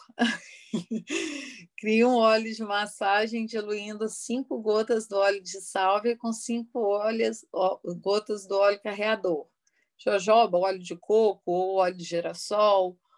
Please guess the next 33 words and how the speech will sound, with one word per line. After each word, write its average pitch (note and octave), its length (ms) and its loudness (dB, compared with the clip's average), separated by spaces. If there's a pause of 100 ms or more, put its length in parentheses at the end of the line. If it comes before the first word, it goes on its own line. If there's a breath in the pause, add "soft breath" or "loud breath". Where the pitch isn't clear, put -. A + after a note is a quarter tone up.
(220 soft breath)
ou G#3 180 -4
óleo G3 300 2
de F3 140 -12
copaíba, F#3 960 0
o F3+ 60 -10
tal G3 280 0
da, G3 260 0
do E3+ 160 -4
alívio F#3+ 480 -2
de F3 140 -12
dor F#3+ 500 2 (100)
nas F#3 240 -6
articulações G3 1400 -4
e G3 80 -4
dor, G3 500 4 (680 soft breath)
é, F#3 280 2
muscular. F#3+ 920 2
Eu F#3 100 2
gosto G3 400 0
muito, A#3+ 560 0
muito, A#3+ 320 -4
muito A3 360 -6
do G#3 100 -2
óleo A3 220 4
de G#3+ 140 -14
copaíba. G#3+ 720 0
Eu G3 140 2
acho G#3 240 -2
que A#3 80 -6
eu G#3 60 -6
tenho A3 260 -6
até A#3 220 -4
aqui. G3 420 -12